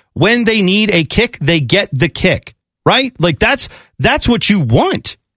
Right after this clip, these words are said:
is a team that just in the moment does whatever it takes, nine sacks given up, three points ahead at the end when it said zeros. That's what counts. That is the only <laughs> stat that matters. So, good for them, man. I've,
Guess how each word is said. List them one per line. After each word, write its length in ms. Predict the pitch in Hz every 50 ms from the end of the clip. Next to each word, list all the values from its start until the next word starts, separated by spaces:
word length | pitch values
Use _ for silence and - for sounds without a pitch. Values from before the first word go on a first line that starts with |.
| _
is 160 | - 196 175 196
a 80 | 202
team 280 | - - 214 220 226 214
that 180 | 185 214 -
just 300 | 127 120 - - - -
in 220 | - - 190 214 247
the 80 | 269
moment 420 | 254 233 202 180 180 180 185 175 156 - - _ _ _ -
does 240 | 117 180 180 147 131
whatever 360 | 147 147 175 220 220 247 254
it 100 | 247 185
takes, 380 | - 190 185 180 - - - - _ -
nine 320 | 113 131 160 190 214 220
sacks 360 | - - - 214 214 214 -
given 260 | - - 214 214 220 214
up, 240 | 226 262 277 - _ _ _ _ _ _ _ _ _ _ _ _ _ - - - - _
three 200 | - 160 196 226
points 340 | 190 - 202 214 214 - -
ahead 220 | 208 185 196 196 190
at 80 | 180
the 180 | - 175 165 170
end 140 | 180 180 170
when 100 | 156 151
it 80 | 131
said 180 | - 165 160 147
zeros. 520 | 123 120 143 127 110 98 80 78 - - - _ -
That's 240 | 233 254 277 -
what 140 | 277 285 277
counts. 560 | - 254 269 294 311 285 214 - - - - - _ _ -
That 160 | 214 254 262
is 140 | 262 196 180
the 160 | 247 254 247
only 340 | 254 254 269 254 - 269 233
<laughs> 20 |
stat 360 | - - - 233 208 - -
that 100 | - 233
matters. 560 | 214 208 214 226 240 240 196 143 113 104 - - - - - _
So, 480 | - - - 190 190 196 190 165 151 _ _ _ _ _ _ _ _ _ _ - 120
good 240 | 113 196 262 294 -
for 140 | - 262 233
them, 260 | 214 185 151 123 110
man. 280 | 107 110 113 117 120 -
I've, 260 | - 147 170 165 147